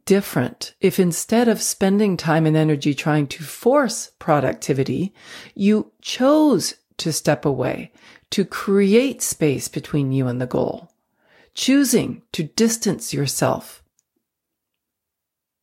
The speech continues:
Distancing yourself when used as a tool affords us the space and perspective we sometimes need to renew our energy. Think about a time when you had a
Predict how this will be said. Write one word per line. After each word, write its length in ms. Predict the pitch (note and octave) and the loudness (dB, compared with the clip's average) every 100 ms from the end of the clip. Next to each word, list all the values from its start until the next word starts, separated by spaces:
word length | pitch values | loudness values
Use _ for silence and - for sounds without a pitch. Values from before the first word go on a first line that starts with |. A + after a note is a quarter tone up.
| _ _ _ _ - - - - | _ _ _ _ -16 -16 -12 0
Distancing 520 | C#4 D4+ D#4 D4 C#4 | 0 4 2 4 4
yourself 460 | A3 G#3 G3+ F3+ E3+ | 4 4 2 2 2
when 160 | E3 | 2
used 260 | E3 F3 F3 | 4 2 2
as 140 | D3 | 0
a 60 | D#3 | -2
tool 480 | - - B3+ D#3+ - | -2 0 2 2 -4
affords 440 | F3 - G3+ G3 | -6 2 2 4
us 160 | F3+ - | 0 0
the 140 | D#3+ | -2
space 680 | - - F3+ G#3+ B3 - - - - - - - | -2 0 2 2 2 -6 -10 -18 -20 -20 -20 -4
and 160 | E3+ | -4
perspective 640 | - E3 - G3 G3 - C3+ | 0 0 2 2 2 -2 0
we 120 | D#3 | 0
sometimes 680 | D3+ F#3+ F3+ F3 F3 D#3+ D3+ | 2 2 0 2 0 0 0
need 560 | D#3 E3 E3+ C#3+ A#2 - - - _ | 0 2 0 0 -6 -14 -20 -20 _
to 120 | - | -2
renew 460 | D#3 D#3 E3 E3+ D3+ | 2 4 4 4 4
our 180 | - D#3+ | 2 0
energy. 540 | G3+ G#3 G3 - - - _ _ _ _ _ _ _ _ _ _ - - - - _ _ _ _ _ | 2 2 2 -2 -8 -16 _ _ _ _ _ _ _ _ _ _ -20 -20 -20 -20 _ _ _ _ _
Think 200 | - D#4+ | -2 0
about 240 | F4 F#4+ E4+ | 4 4 4
a 60 | |
time 540 | A3+ A#3 C4 C4+ E3 A#2+ - | 2 2 2 2 2 -2 0
when 160 | G3 | 4
you 120 | G#3 | 4
had 200 | F3+ G3+ | 4 4
a 240 | F#3+ D#3 | 4 2